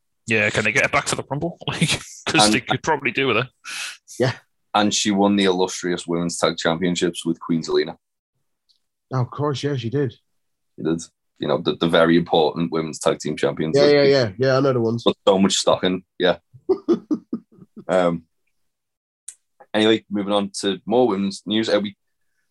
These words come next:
Speaker 2: sort of covered this last week, but we didn't have, like, a time frame on it, so we've got an update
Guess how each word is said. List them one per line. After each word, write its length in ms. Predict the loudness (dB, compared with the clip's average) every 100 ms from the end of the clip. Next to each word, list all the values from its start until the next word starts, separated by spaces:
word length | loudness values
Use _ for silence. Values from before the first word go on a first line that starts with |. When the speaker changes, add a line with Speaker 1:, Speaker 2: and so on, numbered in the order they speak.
| _ _
Speaker 2:
sort 340 | 0 4 4 2
of 60 |
covered 240 | 0 0 0
this 160 | 0
last 240 | 0 0 -2
week, 140 | -6
but 60 | -6
we 80 | -4
didn't 140 | -2
have, 80 | 0
like, 180 | 0 -2
a 40 |
time 300 | 0 0 2
frame 200 | 0 0
on 100 | 0
it, 80 | -2
so 100 | -4
we've 100 | -4
got 200 | -2 -2
an 40 | -2
update 320 | -4 -4 -4